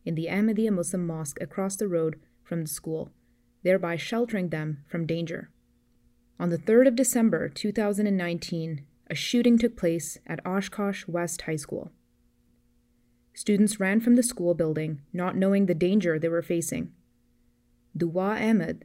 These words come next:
ran across the street to the Ahmadiyya Muslim mosque and, through some very quick thinking, punched in the code to open the mosque and usher in a hundred of her peers. She courageously stayed outside and kept the door open until all students were inside safely.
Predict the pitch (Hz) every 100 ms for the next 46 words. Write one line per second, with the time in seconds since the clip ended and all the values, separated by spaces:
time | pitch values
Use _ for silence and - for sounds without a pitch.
0 | _ 165 180 196 240 233 185 175 - -
1 | 165 160 160 160 165 190 208 220 196 -
2 | 180 165 160 151 - - 160 160 202 196
3 | - 165 151 190 233 233 208 202 196 196
4 | 165 160 143 _ _ _ - 233 233 202
5 | 180 170 190 185 185 202 175 180 170 170
6 | 160 151 - - 175 175 180 - - 165
7 | 165 - - 156 202 196 190 165 165 165
8 | - - - - - _ _ _ _ _
9 | _ _ _ _ - 190 - 180 185 214
10 | 233 233 233 233 - 175 185 180 - 185
11 | 160 160 180 165 - - 214 202 208 170
12 | 165 160 151 - - 165 170 156 - 180
13 | 202 - 175 170 165 - 170 165 151 156
14 | 151 - 156 - - -